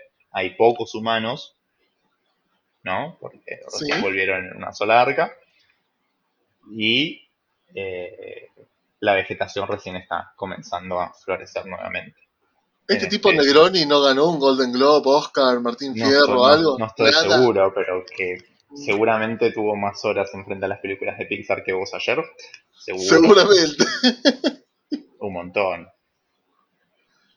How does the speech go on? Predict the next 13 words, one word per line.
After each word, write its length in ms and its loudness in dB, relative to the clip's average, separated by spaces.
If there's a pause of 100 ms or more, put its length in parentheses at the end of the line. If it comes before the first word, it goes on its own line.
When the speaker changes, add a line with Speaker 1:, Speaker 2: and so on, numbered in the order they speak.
(220)
Speaker 1:
<laughs> 420 -2 (400)
Pero 260 4
bueno, 320 0
por 160 -2
eso, 400 -2
eh, 220 -2
Bichos 320 -8
se 100 -10
sitúa 600 -6
en 280 -16 (520)
esta 280 -8
línea 220 -10
cronolo-, 580 -6